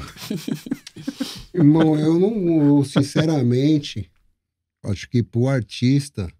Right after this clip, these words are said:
depois que o artista já tem um,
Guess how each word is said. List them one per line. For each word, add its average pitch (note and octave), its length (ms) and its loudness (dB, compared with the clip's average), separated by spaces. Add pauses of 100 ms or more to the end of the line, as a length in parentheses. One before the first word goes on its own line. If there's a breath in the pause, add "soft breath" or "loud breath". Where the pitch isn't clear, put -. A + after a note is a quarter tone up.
(440)
depois G#2+ 440 0
que A#2 600 4
o G#2+ 120 2
artista A2 420 0
já G#2+ 220 2
tem A#2 300 0
um, G#2+ 460 2